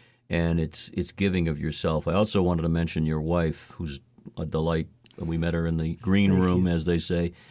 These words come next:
Speaker 1: and she's been in the healthcare field for decades, helping people, and seems to be part of your D N A. But I, I, I can't help thinking of, um, when Dan approached me, and that's how I got to meet you, through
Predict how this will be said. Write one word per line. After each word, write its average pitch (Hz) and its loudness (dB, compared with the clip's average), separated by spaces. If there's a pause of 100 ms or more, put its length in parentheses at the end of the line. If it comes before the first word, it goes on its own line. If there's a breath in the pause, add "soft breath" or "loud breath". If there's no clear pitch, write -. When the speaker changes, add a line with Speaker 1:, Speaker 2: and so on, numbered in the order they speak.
(180 loud breath)
Speaker 1:
and 90 2
she's 110 2
been 92 2
in 90 2
the 85 2
healthcare 82 0
field 78 -2
for 71 -6 (260)
decades, - -2
helping 78 -4
people, 73 -4
and 71 -6 (300 loud breath)
seems 110 0
to 92 0
be 87 0 (240)
part 92 -2
of 85 0
your 82 2
D 87 2
N 82 2
A. 85 0 (320 soft breath)
But 98 4
I, 98 4
I, 92 2 (480)
I 92 2
can't 117 0
help 101 0
thinking 95 2
of, 80 -2
um, 80 -2 (520)
when 87 0
Dan 95 2
approached 95 0
me, 80 2
and 80 0
that's 95 2
how 85 2
I 78 2
got 80 -2
to 80 -2
meet 85 0
you, 69 -4
through 76 -6